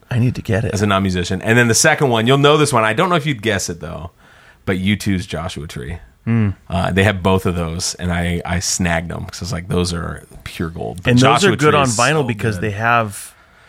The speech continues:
Speaker 1: they have
Speaker 2: <clears throat>
Speaker 1: dynamics.
Speaker 2: Yeah.
Speaker 1: Like, a lot of the new music is so compressed, it doesn't have
Speaker 2: Mm,
Speaker 1: the,
Speaker 2: mm-hmm.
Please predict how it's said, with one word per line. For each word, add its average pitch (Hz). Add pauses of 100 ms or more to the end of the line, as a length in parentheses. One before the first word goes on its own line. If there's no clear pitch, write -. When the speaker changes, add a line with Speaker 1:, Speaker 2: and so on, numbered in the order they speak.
Speaker 1:
they 104
have 117
Speaker 2:
<clears throat> 85
Speaker 1:
dynamics. 101 (160)
Speaker 2:
Yeah. 90
Speaker 1:
Like, 113
a 123
lot 127
of 131
the 117
new 117
music 113
is 101
so 107
compressed, 101
it -
doesn't 98
have 98 (300)
Speaker 2:
Mm, 104
Speaker 1:
the, 107
Speaker 2:
mm-hmm. 98